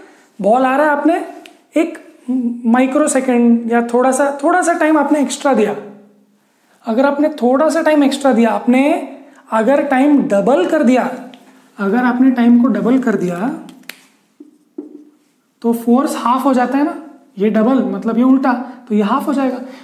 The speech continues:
मतलब अगर आपने टाइम थोड़ा बढ़ा दिया तो आपके हाथ पे जो force लगता है, जो जोर से लगता है ना जो, वो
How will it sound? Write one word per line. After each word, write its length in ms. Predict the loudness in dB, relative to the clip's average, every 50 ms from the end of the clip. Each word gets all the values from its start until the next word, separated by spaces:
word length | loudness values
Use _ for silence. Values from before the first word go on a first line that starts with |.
| -10 -4 -2
मतलब 240 | 0 2 2 2 2
अगर 240 | 2 2 2 2 2
आपने 280 | 2 2 2 2 0
टाइम 380 | 0 0 0 2 2 2 2 2
थोड़ा 260 | 2 2 2 2 2
बढ़ा 300 | 2 2 2 2 2 2
दिया 480 | 2 2 2 2 2 0 -2 -4 -10 -16 -20 -20 -20 -20 _ _ _ _ _ _ _ _ _ _ -20 -20 -20 _ _ _
तो 60 | -2 0
आपके 300 | 0 0 0 -2 -2 0
हाथ 220 | 0 0 -2 -2 -2 -2
पे 100 | 0 2
जो 120 | 2 2 2
force 540 | 0 0 0 2 4 4 4 2 2 2 2
लगता 300 | 2 2 0 0 0 0
है, 280 | 0 -2 -2 -4 -6
जो 440 | -4 -2 -2 -2 -4 -8 -14 -18 -14 -8 -2
जोर 200 | 0 2 2 2
से 120 | 2 0
लगता 280 | 0 0 0 0 0 0
है 60 | 2
ना 80 | 2
जो, 140 | 2 0 0 -2 -6 -12 -20 -20 -20 -20 _ _ _ -20 -20 _ _ -20
वो 540 | -8 -2 0 2 2 2 0 -4 -6 -12